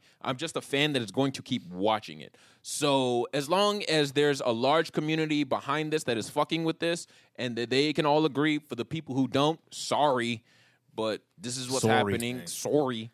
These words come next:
Speaker 1: But
Speaker 3: Just
Speaker 1: this is
Speaker 3: give me another fire kung fu movie I can
Speaker 1: Yeah.
Speaker 3: add to the collection. I got a spot next to the kid with the golden arms with your name on it if you nice.
Speaker 2: What's
Speaker 1: So
Speaker 2: what? So what's all right?
Speaker 1: Uh-huh.
Speaker 2: What's your top five?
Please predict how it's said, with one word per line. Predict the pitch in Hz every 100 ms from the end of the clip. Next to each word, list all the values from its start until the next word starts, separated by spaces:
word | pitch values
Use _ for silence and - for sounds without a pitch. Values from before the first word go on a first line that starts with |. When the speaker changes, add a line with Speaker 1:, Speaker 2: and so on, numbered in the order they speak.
| _ _ _ -
Speaker 1:
But | 104
Speaker 3:
Just | 127 127
Speaker 1:
this | 117
is |
Speaker 3:
give | 110 117 110
me | 101
another | 98 95 92 98
fire | - 90 90 82
kung | - 95 85
fu | - 85
movie | 90 82 80
I | 80
can | 80 71
Speaker 1:
Yeah. | 85
Speaker 3:
add | 82
to | - -
the |
collection. | - - 82 80 - 82 78 _ - _
I | 90
got | 85 82
a | 78
spot | - - 87 82 78
next | 85 -
to | 90
the | 80
kid | - 95 80
with | 82
the | 82
golden | 78 87 76 80
arms | 82 78 80
with | 82 87
your |
name | 82 82 85
on | 80 82
it | 76 78
if | -
you | 85
nice. | 80 - - - - -
Speaker 2:
What's | - 170
Speaker 1:
So | - _
Speaker 2:
what? | 120 151 -
So | 156
what's | 151 151 -
all | 113
right? | 131 113 87 _ _ 104
Speaker 1:
Uh-huh. | 113
Speaker 2:
What's | 139 151
your | 135
top | 156 113
five? | - 107 87